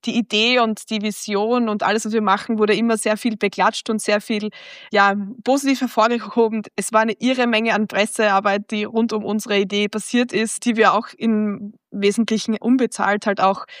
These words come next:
machen konnten. Das war eine super Sache. Allerdings hat sich dann diese ganze Aufmerksamkeit nicht in den Umsätzen widergespiegelt. Also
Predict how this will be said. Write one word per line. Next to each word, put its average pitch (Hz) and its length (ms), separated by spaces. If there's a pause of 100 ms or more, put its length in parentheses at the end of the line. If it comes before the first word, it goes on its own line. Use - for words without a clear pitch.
(120)
machen 220 260
konnten. 208 400
Das 196 140
war 196 120
eine 196 340
super 202 280
Sache. 208 420
Allerdings 202 500
hat 196 140
sich - 140
dann 196 180
diese 208 220
ganze 196 320
Aufmerksamkeit 196 720
nicht 208 240
in 208 100
den 196 100
Umsätzen 196 540
widergespiegelt. 185 720
Also 185 280